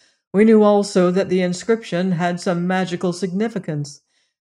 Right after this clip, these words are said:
We knew that the flowers represented here were a species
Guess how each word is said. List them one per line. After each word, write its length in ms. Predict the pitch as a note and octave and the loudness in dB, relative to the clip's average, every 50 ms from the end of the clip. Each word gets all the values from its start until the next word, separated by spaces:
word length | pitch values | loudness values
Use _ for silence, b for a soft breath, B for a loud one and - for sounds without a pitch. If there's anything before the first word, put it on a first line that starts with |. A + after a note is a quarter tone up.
| _ _ - | _ _ -2
We 180 | G3 A3+ A#3+ | 2 4 6
knew 300 | A3+ G#3+ B3 C4 A#3+ A3+ | 6 6 6 6 4 4
that 200 | G#3 A#3 A3+ A#3 | 2 0 -2 -2
the 80 | - F3 | -2 -6
flowers 800 | - - G#3+ G#3 G3+ F#3 D#3+ E3 E3 F3+ G3 G3+ F#3 D#3 C#3 - | -4 -2 -2 0 2 2 2 2 2 2 2 0 0 -2 -4 -2
represented 640 | F3+ G3 G3 F#3+ F#3+ F3 D3+ G3 G3+ F#3+ E3 D#3 | -2 -2 0 0 -2 0 0 0 -2 -2 -4 -4
here 280 | E3 E3+ D#3 D#3 E3 F#3+ | -4 -2 -2 -2 -2 0
were 200 | G3 G#3+ F#3+ E3+ | 0 0 0 0
a 80 | F#3 F#3 | 0 -2
species 760 | - - - - B3+ B3+ B3+ - - E3+ D#3 D#3 E3 - - | -4 -8 -6 -4 -4 -4 -4 -2 -2 -2 -2 -2 -4 -8 -14